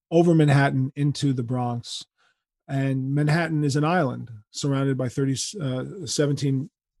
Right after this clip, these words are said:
bridges and tunnels. So you either go over a bridge or you go under a tunnel to get out.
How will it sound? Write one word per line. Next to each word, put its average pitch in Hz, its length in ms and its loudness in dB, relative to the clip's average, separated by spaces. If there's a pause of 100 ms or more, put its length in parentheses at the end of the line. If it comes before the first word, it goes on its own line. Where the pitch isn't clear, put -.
(220)
bridges 135 300 0
and 123 120 -4
tunnels. 147 500 0 (300)
So - 120 2
you 165 180 8
either 160 120 8
go 160 180 8
over 147 200 8
a 131 40 2
bridge 143 320 4
or 143 40 2
you 135 60 2
go 143 140 0
under 135 180 0
a 110 60 -8
tunnel 139 260 0
to 127 80 -4
get 131 120 -2
out. 120 340 -4